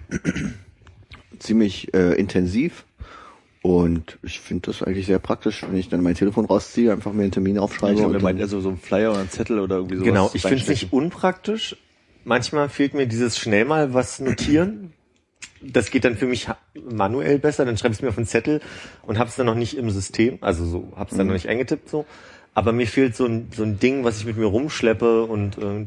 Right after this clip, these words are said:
Speaker 3: wo ich dann Flyer von mir aus oder
Speaker 1: Mhm.
Speaker 3: irgendwelche Zettel und dann musst du ein Formular mit bei haben für da und da und dann brauchst du immer einen extra Ordner. Und sonst hatte ich eigentlich immer einen Kalender in der Tasche.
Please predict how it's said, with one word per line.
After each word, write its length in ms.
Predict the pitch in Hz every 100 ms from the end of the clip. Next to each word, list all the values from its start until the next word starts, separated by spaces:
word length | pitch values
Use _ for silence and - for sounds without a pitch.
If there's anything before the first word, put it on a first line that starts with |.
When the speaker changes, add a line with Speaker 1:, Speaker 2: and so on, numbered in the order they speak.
| -
Speaker 3:
wo 140 | 101
ich 80 | 98 92
dann 280 | 98 101 - - -
Flyer 500 | - - 92 92 90
von 200 | - 104
mir 180 | 95 98
aus 240 | 95 90
oder 340 | - 92 90 90
Speaker 1:
Mhm. 580 | - - - _ -
Speaker 3:
irgendwelche 340 | 117 101 95 101
Zettel 480 | - 101 101 95 104
und 200 | - 110
dann 240 | 98 87
musst 240 | 95 101
du 40 | 110
ein 40 |
Formular 440 | - 104 95 80 87
mit 160 | 95 -
bei 240 | 90 90
haben 380 | 87 85 92 90
für 200 | - 92
da 220 | 87 87
und 160 | 95 90
da 140 | 87
und 60 | 87
dann 120 | 87
brauchst 220 | 87 90
du 40 | 113
immer 100 | 95
einen 120 | 92
extra 300 | 95 - 92
Ordner. 340 | - 90 95
Und 120 | 92 90
sonst 180 | 92
hatte 160 | 117 113
ich 60 | 107 -
eigentlich 340 | 104 107 -
immer 160 | 131 139
einen 120 | 131
Kalender 360 | - 113 120 113
in 60 |
der 120 | 92 80
Tasche. 320 | - -